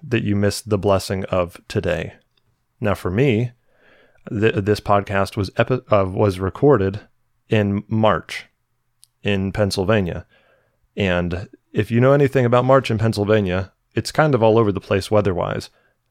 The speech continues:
A few days ago, we had some days in the forties. It was very nice. For us, that's nice, 'cause it was freezing all winter. Today,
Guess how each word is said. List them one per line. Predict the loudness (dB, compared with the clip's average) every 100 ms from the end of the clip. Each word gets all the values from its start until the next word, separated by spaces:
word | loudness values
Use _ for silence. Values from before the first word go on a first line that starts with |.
| _
A | -6
few | -4 -2 2
days | 2 2
ago, | 2 2 2
we | 2
had | -2 -4
some | -4 0
days | 0 2
in | -2
the | 0
forties. | 2 4 2 0
It | -2
was | -2 0
very | 0 0
nice. | 0 -2 -4 -10 _ _ _ _ _ _ -8 -8 -6
For | 0 2
us, | 2 0
that's | -4 -2
nice, | -6 -6 -10 -16 _ _
'cause | -2 -2
it | -4
was | -4
freezing | 0 0 2 0
all | 0
winter. | 0 0 -4 -10 _ _ _ _ _ _ -6
Today, | 2 4 4 0